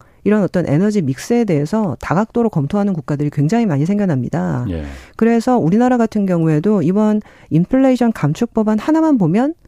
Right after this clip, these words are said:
Speaker 1: 조금 뼈아프게 느껴질 수 있겠지만 저는 다른 성장 기회들이 여타 산업에는 굉장히 많이 있을 수 있다라고
Speaker 2: 음.
Speaker 1: 보고 있어요.
Speaker 2: 그런데 그게 아까 말씀하신 대로 기술을, 기술력으로 우리가 극복할 수밖에 없다. 그리고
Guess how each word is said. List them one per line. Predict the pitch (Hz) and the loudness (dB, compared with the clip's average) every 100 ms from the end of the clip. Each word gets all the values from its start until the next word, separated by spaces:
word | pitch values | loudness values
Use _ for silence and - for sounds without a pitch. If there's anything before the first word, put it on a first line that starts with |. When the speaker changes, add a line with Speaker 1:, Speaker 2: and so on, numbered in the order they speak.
| _ - | _ -10
Speaker 1:
조금 | 285 269 | -4 -2
뼈아프게 | 311 - - 254 | -2 -2 2 2
느껴질 | 151 202 185 | 2 2 0
수 | - 185 | 0 -2
있겠지만 | - 143 143 208 220 131 - - - | -2 -4 -2 0 0 -2 -8 -20 -6
저는 | 202 202 | -2 -2
다른 | - - 208 247 254 254 | -2 0 2 4 2 2
성장 | 285 285 277 | 0 0 2
기회들이 | 220 160 151 214 180 117 - | 2 0 0 0 0 -4 -4
여타 | 147 202 | -2 0
산업에는 | 220 214 190 165 165 | -2 -2 0 0 0
굉장히 | 139 160 196 | 0 0 0
많이 | 143 117 190 | 0 0 2
있을 | 160 175 | 2 -2
수 | 160 190 | -4 -4
있다라고 | - 135 143 165 143 87 82 80 139 190 | -4 -4 -2 -2 -4 -4 -4 -2 -2 0
Speaker 2:
음. | |
Speaker 1:
보고 | 170 170 | -2 -2
있어요. | 139 - - - 147 _ - _ | -4 -6 -12 -12 -16 _ -20 _
Speaker 2:
그런데 | 170 175 | -4 -4
그게 | 143 147 170 160 143 | -4 0 2 4 2
아까 | 123 - | 0 0
말씀하신 | 143 117 - 135 135 | 2 2 0 0 2
대로 | 131 123 - _ - | 2 0 -4 _ -4
기술을, | - 123 147 143 143 131 | -2 0 2 4 4 2
기술력으로 | - 120 156 175 165 156 | 0 0 2 2 2 2
우리가 | 131 127 123 | 4 4 2
극복할 | 110 - 127 117 | 0 -2 0 -2
수밖에 | - 113 - | -2 -2 0
없다. | 87 - 104 | -2 -2 0
그리고 | 101 101 98 | 0 -2 -2